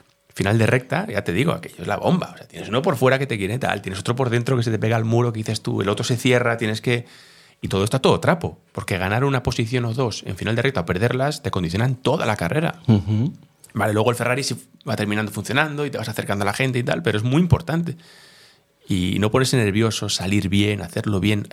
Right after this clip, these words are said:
Speaker 1: Tú, hubo un par de veces, yo me estaba fijando mucho, que casi se toca con otro. Tú imagínate, un pequeño toque ahí, ¡pum! Partes los, los trapecios de la, de la Fórmula uno son ca-, es carbono,
Speaker 2: Ujú.
Speaker 1: un pequeño toque se parte. No, no, ni siquiera se doblan.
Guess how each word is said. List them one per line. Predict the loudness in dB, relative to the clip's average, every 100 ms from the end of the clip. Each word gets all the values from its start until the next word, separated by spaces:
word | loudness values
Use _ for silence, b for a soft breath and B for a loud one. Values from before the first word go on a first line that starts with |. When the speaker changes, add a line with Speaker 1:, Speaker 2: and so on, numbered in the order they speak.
| -14
Speaker 1:
Tú, | -12 -2
hubo | 2
un | 4
par | 4 2
de |
veces, | 0 -2
yo | -2
me |
estaba | -2 -2
fijando | -2 -2 0 2
mucho, | 0 0 -2 B B B B B
que | -10
casi | -4 -2
se | -2 0
toca | 0 -2
con | -2
otro. | -2 -2 -4 -8 _ _ -4
Tú |
imagínate, | -2 2 2
un | 2
pequeño | 0 -2 2
toque | 2 2
ahí, | 0
¡pum! | 0 -2 -2
Partes | -2 0 0 -4 -8 _ _ -10
los, | -4 -2 -2
los | -4 -4
trapecios | -2 -2 0 2
de | 2
la, | 0
de | 0 0
la | 0 -2
Fórmula | 0 0
uno | -2
son | -2 -2
ca-, | -4 -4
es | -4
carbono, | -2 0 2 0 -2 -4 -2
Speaker 2:
Ujú. | 0 0 -2 -4 -6
Speaker 1:
un | -2
pequeño | 0 2 0
toque | -2
se | -2
parte. | 0 0 -2 -16 _ _ _ _ _ _ _
No, | -8 -4 0
no, | 0 0
ni | 0
siquiera | 0 2 0
se | 0 0
doblan. | 2 4 2 -4